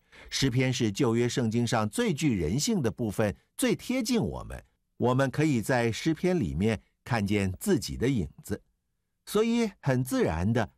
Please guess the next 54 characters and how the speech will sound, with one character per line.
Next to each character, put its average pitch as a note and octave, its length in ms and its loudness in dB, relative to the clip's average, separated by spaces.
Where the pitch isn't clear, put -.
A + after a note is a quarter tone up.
旧 C#3 180 4
约 B2 120 2
圣 B2+ 200 0
经 E3+ 160 2
里 G2 220 -2
一 B2 140 0
般 B2 140 2
人 G#2+ 220 2
最 G#3 280 0
熟 E2+ 220 -2
悉、 G#2+ 300 0
最 A3+ 160 2
喜 D#2 240 -2
爱 C#3+ 180 0
的 C3+ 80 -2
书 A#2 220 -2
卷 A2+ 240 0
就 E3+ 200 0
是 D#2 140 -8
诗 - 180 -8
篇。 G2+ 260 -2
从 C3 340 0
大 C3+ 140 2
家 C3 180 2
对 B2 140 0
诗 B2 160 -4
篇 B2+ 200 0
二 C#3 200 0
十 B2 120 -4
三 F3+ 220 0
篇 F#3 200 0
耳 F2+ 180 0
熟 B2 220 0
能 C3 200 0
详 F2 300 -2
就 G#2+ 160 0
可 F#2 140 -4
以 D#2+ 140 0
看 - 260 -2
得 C2+ 100 -8
出 G#2 200 -4
来。 F2 240 -4
连 D#3 260 2
足 G3 220 0
球 A3 200 -2
比 F#2+ 200 -2
赛 F3 220 0
都 A#2+ 140 0
会 A2+ 120 2
唱 G2+ 260 0
这 G2+ 120 0
首 - 160 -8
诗 - 200 -10
篇， G#2 240 -2